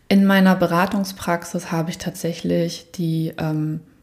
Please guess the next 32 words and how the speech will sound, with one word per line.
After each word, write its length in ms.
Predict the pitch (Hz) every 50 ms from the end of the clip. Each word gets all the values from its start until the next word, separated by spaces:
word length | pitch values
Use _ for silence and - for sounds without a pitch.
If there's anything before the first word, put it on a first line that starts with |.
| _ _
ja, 200 | - 165 160 151
die 100 | 147 175
meisten 400 | 165 165 165 165 160 165 - 185
Fälle 300 | 185 - - 170 165 170
mit 320 | 165 160 160 160 - - -
Mama 280 | 165 160 160 156 156
und 120 | - 156 147
Papa. 540 | - - 269 269 262 262 254 254 247 254 247
Deswegen 560 | - 170 - - 185 160 156 160 160 160 - - - - - _ _ _
werde 260 | - 175 180 165 151 151
ich 120 | - -
oft 180 | 175 165 - -
gefragt, 420 | - - - 160 156 156 - -
was 140 | 165 - -
kann 160 | - 175 165
ich 120 | 160 -
tun, 220 | - - 170 165 165
damit 320 | 160 160 160 160 - -
der 80 | 156 160
Papa 380 | - - - 170 - 165 -
auch 160 | - 269 269 -
die 140 | - 208
Einschlafbegleitung 960 | - 185 180 180 - - 185 180 - - - 170 175 165 160 160 - 165 165
machen 240 | 160 160 - - 160
kann. 320 | - - - 170 165 165 - - - - - - - - - - - _ _
Nichtsdestotrotz, 840 | 185 175 180 - 165 143 - - - - - 165 - - - - -
äh, 200 | - 170 160 156
wollte 220 | 160 170 180 175 180
ich 60 | -
das 160 | - 165 -
an 120 | 175 165 165
dieser, 340 | 170 165 160 160 160 -